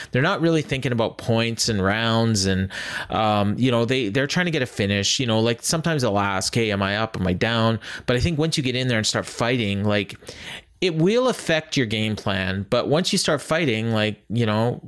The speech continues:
everything's, you know, you got a plan until you get hit in the face. <laughs> And then all of a sudden instincts take in,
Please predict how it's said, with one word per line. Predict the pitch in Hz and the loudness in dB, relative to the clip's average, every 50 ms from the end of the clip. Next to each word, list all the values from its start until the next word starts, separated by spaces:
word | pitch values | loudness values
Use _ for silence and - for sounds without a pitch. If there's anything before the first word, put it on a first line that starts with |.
| - - | -10 -8
everything's, | - - 60 85 107 151 180 208 208 202 190 185 180 165 151 147 - - - - - | -4 -2 0 0 2 2 0 2 2 2 2 4 4 2 2 0 -2 -6 -8 -8 -4
you | - 101 131 | -2 0 0
know, | 123 113 113 117 - - - - - - - - - - | 2 0 0 -2 -6 -12 -20 -20 -20 -20 -20 -14 -4 -2
you | 147 156 156 | 0 2 2
got | 151 202 220 | 2 2 0
a | 208 | 0
plan | 214 - 196 208 214 196 151 | -2 0 0 0 2 2 0
until | 135 131 - 165 | 0 0 2 2
you | 156 | 2
get | 143 151 131 | 2 0 0
hit | 147 - | -2 -2
in | - | -2
the | 123 | -4
face. | 110 - 135 - - - - - - - - - - - - | -4 -2 -4 -4 -4 -6 -6 -8 -8 -10 -14 -14 -14 -10 -6
<laughs> | |
And | - - - - - - 170 156 160 | -4 -2 -2 0 0 0 0 2 2
then | 160 160 156 143 - | 2 2 2 0 0
all | 175 160 | -2 0
of | 143 | 0
a | 147 | 0
sudden | 139 - 151 135 131 131 | 0 0 0 0 0 0
instincts | - 135 135 127 - - 85 82 - | 0 0 0 0 0 -2 -4 -4 -4
take | - 101 78 - - | -4 -4 -6 -4 -8
in, | 71 62 - | -8 -10 -10